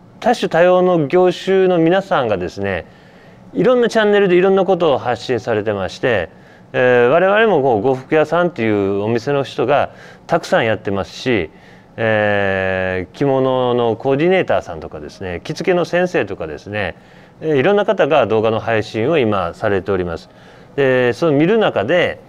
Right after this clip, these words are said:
まあ、あの、本当にいいなって思うことが多いのと、で、やっぱりそれだけ発信してるから、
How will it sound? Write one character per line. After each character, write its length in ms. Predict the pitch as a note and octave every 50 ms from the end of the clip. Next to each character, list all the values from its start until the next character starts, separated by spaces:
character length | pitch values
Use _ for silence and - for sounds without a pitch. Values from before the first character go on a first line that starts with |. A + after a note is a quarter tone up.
| - - - - - - - - -
ま 140 | D#3+ E3+
あ、 20 | C#3 C3 C3 - - - - C#3 C#3+
あ 40 | D3
の、 280 | D3 C#3+ C#3 C#3 C3+
本 240 | C3+ - F#3+ G3 F#3
当 100 | - G3+
に 440 | G#3 G#3 G#3 G#3 G3+ F#3+ E3 F#3 F#3+
い 20 |
い 40 | F3
な 200 | D3+ C#3 C3 C3+
っ 40 | B2+
て 120 | - C3
思 680 | A#2 A#2+ A#2+ A#2+ A#2 A#2 A#2 A2+ A2+ A2+ A2+ A2 A2 A2
う 40 | G#2+
こ 160 | - - C3
と 380 | A#2 A#2+ G#2+ G#2 G2 G2 F#2+ F2
が 420 | F2+ F#2+ F#2 F#2 F#2 F#2 F#2+ G#2+ -
多 260 | - B2+ B2+ B2+ B2 A#2
い 60 | G#2
の 180 | G2 F#2 E2+
と、 480 | - - C3+ C#3+ C3 A2+ F#2 D#2+ - - - - - - - - - _ - -
で、 220 | C3+ C3+ C3 C3
や 100 | C#3+ D#3
っ 40 | D3+
ぱ 120 | - G3
り 60 | E3+
そ 120 | C3+ - F3
れ 100 | F3+ F3+
だ 100 | F#3 F3
け 80 | -
発 220 | - G3 G3+ G3 -
信 180 | - F#3+ F#3
し 40 | F#3
て 80 | - F#3+
る 120 | F3+ F3
か 80 | D3 B2
ら、 260 | G#2+ G#2 G#2+ B2+